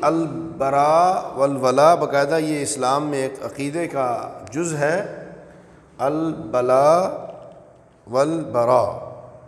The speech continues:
الولاء والبراء یعنی ولایت، دوستی، محبت بھی اللہ کے لیے، کسی سے اگر کرنی ہے، اور اگر کسی سے نفرت بھی کرنی ہے تو اس لیے کہ اللہ تعالیٰ اس سے نفرت کرتے ہیں۔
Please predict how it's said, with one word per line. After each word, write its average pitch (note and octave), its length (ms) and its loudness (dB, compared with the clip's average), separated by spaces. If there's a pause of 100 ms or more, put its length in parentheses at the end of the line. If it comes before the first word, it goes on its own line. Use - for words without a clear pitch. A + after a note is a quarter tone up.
(2000)
الولاء D#3+ 720 4
والبراء D3+ 760 0
یعنی D#3 300 -4
ولایت، D3 840 -2
دوستی، E3 840 -6
محبت C3 540 -2 (200)
بھی F3 200 0
اللہ F3+ 320 2
کے F3 100 -2
لیے، F#3+ 560 -4 (240)
کسی C3+ 200 -10
سے D#3+ 100 -6
اگر D#3+ 120 -4
کرنی D#3 380 -6
ہے، F#3 320 -4 (360)
اور D#3 160 2
اگر E3+ 120 0
کسی F3 220 -4
سے F#3 140 0
نفرت D#3 380 -2
بھی F3 160 -6
کرنی F3+ 240 0
ہے G3+ 60 2
تو - 60 -2
اس F#3 140 -4
لیے G#3 220 2
کہ G3+ 180 -2
اللہ F#3+ 280 4
تعالیٰ F#3+ 220 4
اس F3 80 -2
سے F3 100 -4
نفرت C#3 400 -4
کرتے G2 280 -10
ہیں۔ D#2 120 -16